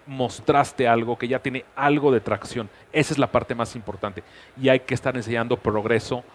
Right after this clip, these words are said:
todo el tiempo, todo el tiempo, todo el tiempo, todo el tiempo. Eh, eh, hay que tener un, un camino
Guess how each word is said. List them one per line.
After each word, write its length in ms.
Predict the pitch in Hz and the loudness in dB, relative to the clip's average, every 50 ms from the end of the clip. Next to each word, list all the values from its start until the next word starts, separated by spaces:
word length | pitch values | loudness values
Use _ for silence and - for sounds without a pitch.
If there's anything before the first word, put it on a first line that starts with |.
| - - - - - - - - | -20 -20 -20 -20 -20 -20 -6 -2
todo 160 | - 123 127 | 0 0 0
el 80 | 117 | 0
tiempo, 280 | 98 120 107 95 98 95 | -2 -4 -6 -6 -10 -14
todo 240 | - - - 117 120 | -8 -6 -4 -2 -2
el 80 | 123 | -2
tiempo, 300 | - 120 107 101 120 117 | -2 -4 -6 -4 -6 -10
todo 160 | - - 131 123 | -6 -6 -6 -6
el 80 | 113 | -4
tiempo, 300 | 104 120 113 107 113 117 | -4 -4 -4 -2 -4 -6
todo 140 | 110 - 110 | -4 -2 -2
el 80 | 107 101 | -2 -2
tiempo. 260 | - 101 95 - - - _ _ _ - _ _ _ _ _ _ _ _ _ _ _ _ _ | -4 -10 -12 -12 -20 -20 _ _ _ -20 _ _ _ _ _ _ _ _ _ _ _ _ _
Eh, 440 | 139 139 139 135 135 135 135 135 131 131 - - - - _ _ _ _ _ _ _ _ - - _ _ _ _ _ _ _ _ _ _ _ _ _ _ _ _ _ _ _ _ - | 0 2 2 4 4 4 4 2 2 0 -8 -20 -20 -20 _ _ _ _ _ _ _ _ -20 -20 _ _ _ _ _ _ _ _ _ _ _ _ _ _ _ _ _ _ _ _ -4
eh, 120 | - 151 - - - | -4 -4 -4 -4 0
hay 160 | - 165 160 | 0 0 2
que 100 | - 190 | 2 -2
tener 340 | 180 - 165 151 160 165 156 123 - - - - | 0 0 0 4 4 2 2 2 -6 -14 -12 -6
un, 300 | 156 151 151 151 147 143 | -6 -4 -4 -4 -8 -8
un 140 | 151 151 147 | -8 -10 -10
camino 440 | 123 156 143 139 147 139 135 120 - | -8 -8 -4 -4 -4 -4 -4 -6 -10